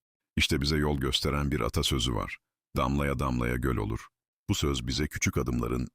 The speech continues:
gücünü anlatır. En büyük okyanuslar bile tek tek su damlalarından oluşur. Her gün kenara attığın küçük bir miktar para zamanla büyük birikimler sağlar.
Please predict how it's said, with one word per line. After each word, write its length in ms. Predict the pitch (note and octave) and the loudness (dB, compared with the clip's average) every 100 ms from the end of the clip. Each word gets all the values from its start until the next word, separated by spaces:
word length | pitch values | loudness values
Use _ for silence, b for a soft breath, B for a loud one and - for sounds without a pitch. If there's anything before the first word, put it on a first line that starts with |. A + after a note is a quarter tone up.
| _ _ _ - | _ _ _ -2
gücünü 280 | B1 B1+ A#1 | 2 2 2
anlatır. 460 | A1+ A1 - - - | 0 0 -2 -4 0
En 180 | C2+ A#1+ | 2 4
büyük 160 | A#1+ | 2
okyanuslar 640 | A1+ - A1+ A#1 - A#1+ - _ _ _ - | 0 0 -2 -2 0 -2 -4 _ _ _ -2
bile 240 | D#2 C2+ | 0 2
tek 240 | B1+ E2 - | 2 0 0
tek 180 | - - | -2 0
su 160 | C#2 | 0
damlalarından 680 | C2 C2 A#1 A#1 C2 C2 B1+ | 0 0 0 -2 0 0 0
oluşur. 360 | G1+ - - - _ _ _ _ | -2 -4 -6 -8 _ _ _ _
Her 200 | A#2 A#2+ | 4 4
gün 220 | E2+ E2 | 4 4
kenara 380 | D#2+ C#2 B1+ C2 | 4 2 2 2
attığın 360 | C2 - C#2+ C#2 | 0 0 0 2
küçük 340 | - - E2 | 0 -2 0
bir 100 | D2+ | 0
miktar 400 | C2+ C2 - C2 | 0 0 0 0
para 240 | - C2+ C2+ | 0 0 2
zamanla 500 | C2 C2 B1+ B1+ B1+ | 2 2 2 0 0
büyük 240 | D2 - | 0 0
birikimler 500 | C2+ C2+ B1 A#1+ A#1 | 0 0 0 0 0
sağlar. 520 | - G#1 G1+ G#1 - | 0 0 -2 -4 -8